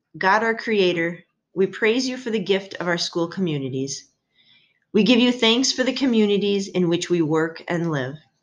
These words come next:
We give you thanks for the community that is your body, the church. Fill us with your Spirit today, that we may reflect your light and love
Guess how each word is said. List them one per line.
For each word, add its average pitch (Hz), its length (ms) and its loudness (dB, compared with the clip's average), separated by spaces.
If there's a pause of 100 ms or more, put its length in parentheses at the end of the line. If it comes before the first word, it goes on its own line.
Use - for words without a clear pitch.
(200)
We 180 140 4
give 170 160 4
you 190 100 8
thanks 185 360 2
for 220 80 -4
the 208 100 2
community 196 600 2
that 165 180 0
is 151 180 0
your 170 140 0
body, 147 580 0
the 160 80 -6
church. - 640 -8 (920)
Fill 220 300 4
us 226 260 2
with 208 160 2
your 214 100 2
Spirit 190 560 2
today, 131 460 -6 (260)
that 170 240 -2
we 208 220 2
may 202 180 4
reflect 175 600 -2
your 160 140 0
light 170 440 0
and 208 240 -6
love 147 320 -2